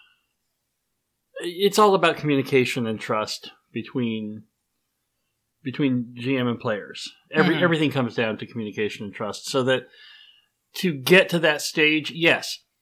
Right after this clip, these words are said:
Speaker 1: everybody has to agree to ahead of time that this
Speaker 2: I
Speaker 1: is
Speaker 2: guess
Speaker 1: the
Speaker 2: this
Speaker 1: sort
Speaker 2: is a
Speaker 1: of
Speaker 2: little bit of nerd rage, actually.
Speaker 1: Yeah, this is.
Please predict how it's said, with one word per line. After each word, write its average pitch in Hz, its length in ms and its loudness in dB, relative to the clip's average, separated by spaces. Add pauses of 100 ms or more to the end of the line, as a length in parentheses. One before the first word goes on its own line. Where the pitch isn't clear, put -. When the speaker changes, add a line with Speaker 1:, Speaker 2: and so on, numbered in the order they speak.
(180)
Speaker 1:
everybody 165 380 2
has 160 160 2
to 160 100 0
agree 143 260 2
to 131 360 2
ahead 143 280 0
of 139 100 0
time 123 240 0
that 117 120 -4
this 170 120 2
Speaker 2:
I 320 80 4
Speaker 1:
is - 40 -4
Speaker 2:
guess 508 120 8
Speaker 1:
the - 60 6
Speaker 2:
this 480 100 4
Speaker 1:
sort - 100 8
Speaker 2:
is - 40 8
a - 0 -
Speaker 1:
of 311 40 6
Speaker 2:
little 320 160 6
bit 302 120 6
of 262 80 4
nerd 233 260 6
rage, 180 420 0
actually. 110 600 -6 (100)
Speaker 1:
Yeah, 190 140 4
this 175 200 -4
is. 147 120 -10